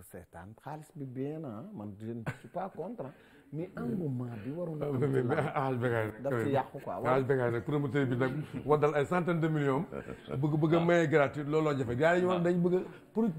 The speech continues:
Speaker 2: Sénégal yëpp comprendre ne
Speaker 1: Mais du
Speaker 2: les
Speaker 1: gratuit,
Speaker 2: promoteurs ont
Speaker 1: Tafa.
Speaker 2: dépensé des centaines de
Speaker 1: Mais,
Speaker 2: millions,
Speaker 1: mais Tafa.
Speaker 2: il faut ñu rentabiliser ko, amatuñu ay sponsors, il le faut, ñu dem braqué wu ci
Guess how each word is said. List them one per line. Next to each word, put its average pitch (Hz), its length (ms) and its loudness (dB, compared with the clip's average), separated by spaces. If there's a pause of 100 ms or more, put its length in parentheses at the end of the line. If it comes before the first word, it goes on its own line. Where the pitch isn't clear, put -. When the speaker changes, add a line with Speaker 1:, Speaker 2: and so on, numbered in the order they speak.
(140)
Speaker 2:
Sénégal 208 340 8
yëpp 214 120 6
comprendre 170 420 4
ne 131 180 2
Speaker 1:
Mais 131 200 -2
du 123 320 -6
Speaker 2:
les 190 120 10
Speaker 1:
gratuit, 220 160 6
Speaker 2:
promoteurs 214 300 6
ont 202 100 4
Speaker 1:
Tafa. 202 100 6
Speaker 2:
dépensé 180 320 2
des 170 120 2
centaines 208 320 2
de 202 80 6
Speaker 1:
Mais, 196 140 4
Speaker 2:
millions, 190 200 4
Speaker 1:
mais 269 140 2
Tafa. 151 260 -4
Speaker 2:
il 156 60 0
faut 226 160 6
ñu 196 80 2
rentabiliser 175 680 4
ko, 190 220 2 (280)
amatuñu 214 360 4
ay 180 120 4
sponsors, 147 760 0
il 180 120 2
le 160 100 4
faut, 180 360 2 (220)
ñu 156 80 0
dem 156 160 2
braqué 170 440 0
wu 226 160 2
ci 254 240 0